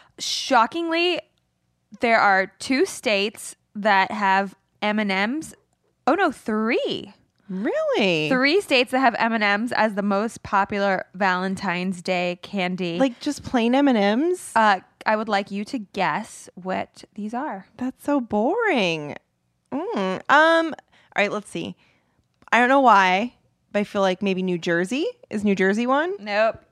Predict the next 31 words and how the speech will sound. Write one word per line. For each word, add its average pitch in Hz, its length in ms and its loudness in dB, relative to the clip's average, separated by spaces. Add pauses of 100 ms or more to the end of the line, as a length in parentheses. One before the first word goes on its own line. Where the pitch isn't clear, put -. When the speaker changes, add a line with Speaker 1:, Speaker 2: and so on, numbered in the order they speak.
Speaker 2:
Okay. 214 760 6
Speaker 1:
Nope. 277 160 -4 (240)
Wow. 220 480 4
Speaker 2:
<laughs> - 40 -4
I 294 380 4
know. 269 80 4 (180)
I 269 100 6
just 277 180 0
said 262 200 0
boring, 208 400 4
so 233 120 -4
now 190 200 6
any 180 240 0
state 180 320 -2
that 160 100 -2
I 170 100 0
guess 165 440 -2
is, 175 160 -16
it's - 180 -10
gonna 190 140 -2
sound 175 320 2
like 180 100 -4
an 175 80 -6
insult, 170 480 -4
but 185 80 -8
I 165 60 -6
don't 160 260 -6
mean 151 160 -8
it 151 100 -12
that - 160 -4
way. 165 260 -6